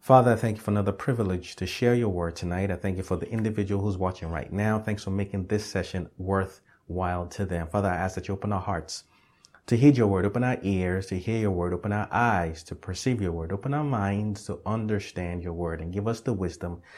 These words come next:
to apply your word into our lives. In Jesus' name we pray. Amen. Well, tonight I'm gonna be talking about,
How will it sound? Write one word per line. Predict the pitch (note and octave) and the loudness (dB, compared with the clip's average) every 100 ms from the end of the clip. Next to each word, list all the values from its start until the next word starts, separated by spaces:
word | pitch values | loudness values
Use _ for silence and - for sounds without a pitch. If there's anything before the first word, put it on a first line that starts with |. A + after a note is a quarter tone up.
| - - - | -20 -20 -10
to | - B2 | 4 4
apply | A#2 - C3+ C3 | 4 0 -2 0
your | C3 A#2 | 2 2
word | G2+ F2 E2+ E2 | 2 0 -2 -4
into | - G2+ - | -4 -4 -4
our | G#2+ G2+ | -2 -2
lives. | F2 D2 - - F#2 - - | -2 -4 -6 -10 -14 -18 -12
In | F2+ F2 | -8 -4
Jesus' | G#2+ G#2+ G#2 - | 0 0 0 -2
name | G#2+ | -2
we | G#2 | -4
pray. | - F2+ E2+ E2 D#2+ E2+ | -4 -6 -6 -8 -8 -4
Amen. | F#2 F#2+ F2+ E2 D#2+ _ _ _ _ - - - - _ _ _ _ - | -2 0 -2 -4 -10 _ _ _ _ -20 -20 -20 -20 _ _ _ _ 0
Well, | A2 D3 F3+ E3+ C3 - - - - - - _ - | 6 8 8 6 0 -12 -20 -20 -20 -20 -20 _ -6
tonight | A#2 A2+ B2+ B2+ - | 0 4 4 2 0
I'm | G#2+ G#2+ | 0 2
gonna | A2 | 2
be | G#2 | 0
talking | G2+ G#2+ G2+ G2+ | -2 -4 -2 0
about, | F#2+ G2+ G2 F#2+ | 2 2 2 -2